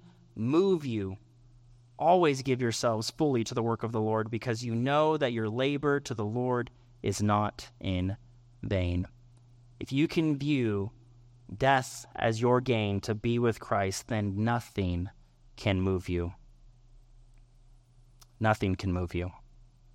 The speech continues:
So the question is, are you able to view death in this way? It's a strange thing. By no means should we pursue our death in reckless ways or self-harm by any means. We are to continue on in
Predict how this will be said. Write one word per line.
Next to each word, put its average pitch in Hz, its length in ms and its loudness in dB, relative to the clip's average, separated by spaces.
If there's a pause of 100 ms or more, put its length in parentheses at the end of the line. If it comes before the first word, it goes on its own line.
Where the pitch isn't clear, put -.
(1000)
So 117 100 -2
the 113 60 -2
question 160 420 2
is, 113 240 0
are 135 140 6
you 156 280 2 (920)
able 151 480 2
to 139 220 0
view 117 300 -2
death 107 380 -2
in 107 220 -4
this 104 280 -4
way? 98 260 -8 (680)
It's - 100 -20
a - 40 -10
strange 220 440 0
thing. 110 360 -2 (1500)
By 135 100 -2
no 170 220 4
means 180 260 2
should 147 180 -4
we 135 240 -2 (280)
pursue 180 720 2
our 151 240 4
death 135 340 2
in 143 200 0
reckless 143 500 0
ways 135 440 0
or 123 120 0
self-harm 127 800 -2
by 123 160 2
any 123 200 0
means. 127 360 -2
We 143 100 0
are 139 60 2
to 139 80 -2
continue 151 540 -4
on 165 280 0
in 135 160 -2